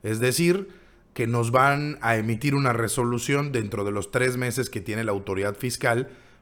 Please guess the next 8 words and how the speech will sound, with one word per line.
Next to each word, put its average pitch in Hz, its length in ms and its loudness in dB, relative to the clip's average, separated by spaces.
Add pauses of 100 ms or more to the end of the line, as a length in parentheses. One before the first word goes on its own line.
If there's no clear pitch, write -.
(120)
para 127 540 4
respondernos, 110 1080 0
resolvernos 117 880 0
de 107 80 -4
manera 104 260 -2
fundada 98 920 0
en 92 160 -6
derecho, 78 420 -6